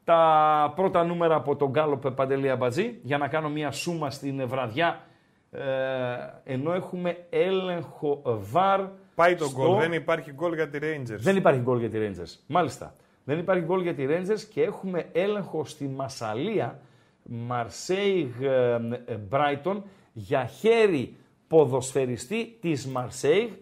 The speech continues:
Speaker 1: άρα στην περιοχή μέσα φυσικά, άρα για πιθανό πέναλτι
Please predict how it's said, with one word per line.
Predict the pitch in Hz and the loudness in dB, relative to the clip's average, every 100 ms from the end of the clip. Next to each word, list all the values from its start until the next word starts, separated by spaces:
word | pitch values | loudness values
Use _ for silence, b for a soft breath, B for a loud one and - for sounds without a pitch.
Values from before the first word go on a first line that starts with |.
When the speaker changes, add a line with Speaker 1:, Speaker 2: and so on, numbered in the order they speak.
| _ | _
Speaker 1:
άρα | 170 202 175 120 - | 0 2 2 0 -4
στην | - - | -12 -2
περιοχή | 123 117 113 123 | 0 2 0 -6
μέσα | 113 101 | -6 -10
φυσικά, | - - 202 240 B B B | -16 -2 0 0 B B B
άρα | - 185 208 160 - - _ | 0 4 6 6 2 -16 _
για | - 113 151 143 | -12 2 2 2
πιθανό | - 156 - 139 160 247 254 - | -4 -6 -2 -2 2 2 0 2
πέναλτι | 185 196 214 214 226 269 | 2 4 2 0 -4 -8